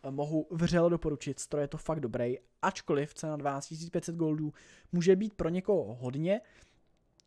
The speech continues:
eh, nicméně ta cena je rozhodně validní za tento stroj. Tak jo,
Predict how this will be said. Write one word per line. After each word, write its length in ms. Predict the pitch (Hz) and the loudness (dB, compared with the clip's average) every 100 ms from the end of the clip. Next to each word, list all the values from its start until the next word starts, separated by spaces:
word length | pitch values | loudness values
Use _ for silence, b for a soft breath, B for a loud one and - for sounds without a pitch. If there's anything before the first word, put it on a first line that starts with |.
| - - | -16 -8
eh, 140 | 117 | -4
nicméně 440 | 117 - 113 110 | -4 -4 -6 -6
ta 120 | 107 - _ _ | -8 -16 _ _
cena 340 | - 120 107 104 | -6 -4 -4 -4
je 240 | 92 - - - | -6 -10 -14 -10
rozhodně 720 | 135 139 139 135 127 117 104 139 | -4 -4 -2 -2 0 -2 -4 -8
validní 500 | 139 120 123 123 117 | -6 -6 -6 -8 -10
za 120 | 113 | -12
tento 260 | - 113 - | -14 -14 -16
stroj. 320 | - 131 123 b b b b b b - | -14 -14 -14 b b b b b b 2
Tak 160 | 208 | 4
jo, 100 | 254 | 4